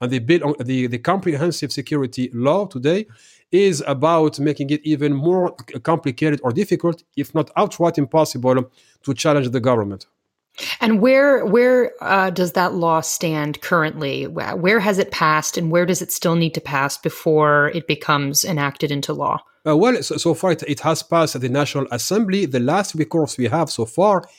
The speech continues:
Speaker 1: is maybe a, maybe an elected official would, you know, call in the Constitutional Council and have it, you know, uh, for example, censored in multiple articles. But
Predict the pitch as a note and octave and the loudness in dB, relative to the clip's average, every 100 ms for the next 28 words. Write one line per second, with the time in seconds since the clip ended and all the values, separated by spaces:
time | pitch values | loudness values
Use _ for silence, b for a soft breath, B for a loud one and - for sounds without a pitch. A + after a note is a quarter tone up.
0 | b - F#3 E3+ D3+ D#3+ E3 b b b | b 2 4 4 4 0 -2 b b b
1 | b _ _ A2 D#3+ D#3 D3 D#3+ C#3+ D3 | b _ _ 0 2 2 2 0 2 2
2 | C#3 D3 C3+ D3+ C3+ B2 A#2 E3 - C#3+ | 0 0 0 0 -2 -6 -2 -2 0 -2
3 | C3 A#2+ B2 B2+ A#2+ G#2 A2+ _ _ - | -2 -4 -2 0 0 -4 -10 _ _ 0
4 | D3 D3+ C#3+ A#2+ B2 B2+ A#2+ D3 - A#2+ | 4 4 4 2 0 -2 -2 -4 -4 -4
5 | A2+ D3 F3+ - D#3 D#3 B B B - | 0 2 2 2 0 0 B B B -2
6 | B2+ B2 D#3 E3 D3 C#3+ - D#3+ B2+ C3 | 0 2 2 2 2 0 -4 -4 0 2
7 | A#2+ A2 - A2+ A2 G#2+ - A2 B2+ - | 0 -2 -4 -2 0 -2 -2 -2 -2 -2
8 | - D#3 - C#3+ C3+ C3+ B2 B2+ D3+ D3 | 0 0 2 2 2 0 0 2 0 -2
9 | - C3+ D#3 G3+ B2 B2+ A2+ G#2+ G2 b | -4 -2 0 0 -2 0 0 0 -6 b
10 | b b - C#3 A#2+ | b b 0 2 2